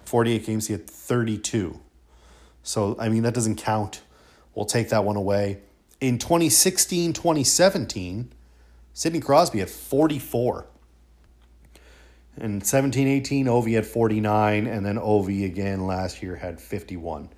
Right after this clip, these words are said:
in eighty-one games played. I mean, we're not talking about a ton of, um, a, a huge amount of goals here compared to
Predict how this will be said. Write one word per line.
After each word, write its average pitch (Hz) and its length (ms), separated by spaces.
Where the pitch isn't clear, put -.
in - 100
eighty-one 85 420
games 78 300
played. 69 360
I 104 100
mean, 101 420
we're 117 180
not 147 180
talking 127 440
about 95 520
a 90 760
ton 107 520
of, 90 680
um, 82 560
a, - 400
a - 140
huge 123 480
amount 92 260
of 80 100
goals 92 340
here 87 260
compared 90 640
to 82 300